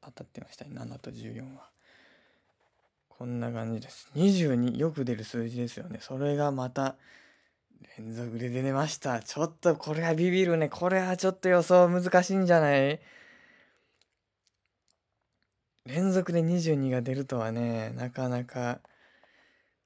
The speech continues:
出まくってますね、二十二。<laughs> この、この数字やばいね。次も出たりして、どうなんでしょうか。はい。次の予想もちょっ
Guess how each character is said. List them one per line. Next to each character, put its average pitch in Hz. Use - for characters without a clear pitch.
出 156
ま 196
く 208
っ -
て -
ま 208
す 196
ね、 139
二 135
十 123
二。 113
<laughs> -
こ -
の、 190
こ -
の 202
数 165
字 139
や 131
ば 185
い 156
ね。 123
次 160
も 165
出 151
た 147
り 131
し -
て、 107
ど 135
う 147
な 139
ん 127
で 117
し 120
ょ 113
う 110
か。 113
は 113
い。 -
次 170
の 202
予 180
想 165
も 165
ち -
ょ -
っ 147